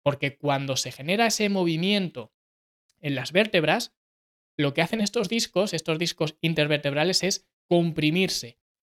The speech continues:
Y cuando se comprimen estos, eh, estos discos, ya sea o bien porque se han comprimido con mucha carga, con mucha fuerza, por ejemplo, estoy intentando levantar algo muy pesado, especialmente con mala técnica o lo que sea, o incluso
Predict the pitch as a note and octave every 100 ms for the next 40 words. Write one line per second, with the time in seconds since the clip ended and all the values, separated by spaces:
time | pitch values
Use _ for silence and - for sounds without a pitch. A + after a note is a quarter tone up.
0 | _ E3+ D#3+ F3 D#3+ D#3 - D#3 D3+ C#3+
1 | C#3 C3 G3 C4+ F3 B2 A#2+ _ _ _
2 | _ E3 F#3 F#3+ F#3 F3+ - C3 A2+ D#3
3 | F3 E3 A#3 - G3 G#3 F#3 D#3 D3+ -
4 | F3 C3+ - _ - C3+ E3 F#3+ E3 C3
5 | B2+ - E3 E3+ F3 E3 D#3+ F#3+ D3+ A#2
6 | _ C3+ C3+ D3 F3+ - D#3 G3 G3+ G#3
7 | G3+ C#3+ D3+ E3+ D3 C#3 G3 G3+ G3+ D#3+
8 | C3 D3+ D3+ - D3+ D#3 D3 D#3+ D3 C3+
9 | C3+ D3+ D#3 C3+ C#3 D#3 F3+ D#3+ C#3 C3+
10 | D#3 E3+ G#3 D#3 - - - C#3+ D#3 C3
11 | _ A#2 _ C#3+ D3 C#3 F3 E3 C3+ B2
12 | D#3 F#3 E3+ - G3+ _ - - F3 E3+
13 | E3+ F3 - D#3 D#3